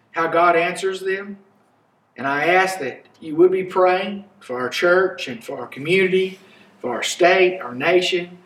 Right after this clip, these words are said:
Pray for our Christian brothers and sisters around the world,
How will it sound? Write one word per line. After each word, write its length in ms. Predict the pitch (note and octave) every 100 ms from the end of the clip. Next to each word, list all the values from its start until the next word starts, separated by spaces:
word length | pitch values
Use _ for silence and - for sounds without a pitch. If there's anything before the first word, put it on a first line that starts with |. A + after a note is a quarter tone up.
| _ _ _
Pray 220 | F3+ F#3+
for 160 | F3+ E3+
our 140 | D3+
Christian 320 | - F#3 F3+ E3+
brothers 240 | F3+ F3
and 100 | D#3+
sisters 480 | - F3+ F3+ F3+ C#3+
around 360 | C#3 E3+ F3
the 60 | E3
world, 600 | D3 D#3+ F3+ F3+ F#3 -